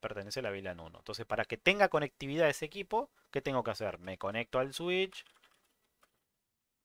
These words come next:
voy a las configuraciones del terminal, eh, voy a la interfaz Giga cero barra dos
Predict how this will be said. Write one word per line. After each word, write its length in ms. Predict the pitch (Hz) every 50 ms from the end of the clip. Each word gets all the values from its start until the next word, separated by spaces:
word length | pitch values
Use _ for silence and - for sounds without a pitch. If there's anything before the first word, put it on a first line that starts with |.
| _ _ _ _
voy 180 | 92 92 95
a 80 | 95 95
las 140 | 98 95 -
configuraciones 520 | 110 95 101 101 101 - - 110 107 107
del 120 | 107 110
terminal, 760 | 107 120 123 131 139 147 151 156 156 160 160 160 165 165 165 - _ _ _ _ _ _ _ _ _ _
eh, 340 | 98 98 95 92 92 92 92
voy 320 | 87 98 101 104 104 104
a 140 | 107 104 104
la 240 | 104 101 107 107 107
interfaz 960 | 107 104 - 101 98 - - - 123 120 117 107 95 90 - - - - _ _ _ _ _ _ _ _ _ _
Giga 520 | - - - 107 110 107 95 90 85 85
cero 440 | - - - 104 104 95 85 78 - _ _ _ _ _ _ _ _ _ _ _ _ _ _
barra 280 | 87 87 90 98 101 113
dos 480 | 131 143 151 160 180 190 - - -